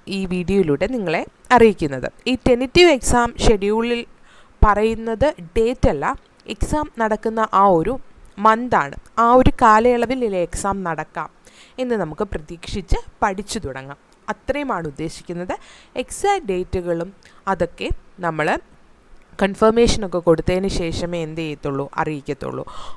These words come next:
ഓക്കെ, അപ്പം ഇപ്പം ഈ വീഡിയോയിലൂടെ ഈ ടെന്റേറ്റീവ് എക്സാം ഷെഡ്യൂളിൽ ഏത്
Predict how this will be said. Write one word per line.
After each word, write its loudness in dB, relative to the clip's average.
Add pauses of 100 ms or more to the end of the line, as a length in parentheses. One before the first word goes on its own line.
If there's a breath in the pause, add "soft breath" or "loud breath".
ഓക്കെ, 2 (360 soft breath)
അപ്പം 2 (120)
ഇപ്പം -6 (140)
ഈ -8
വീഡിയോയിലൂടെ -4 (140)
ഈ -6 (180)
ടെന്റേറ്റീവ് -4
എക്സാം -6
ഷെഡ്യൂളിൽ -10 (220)
ഏത് -8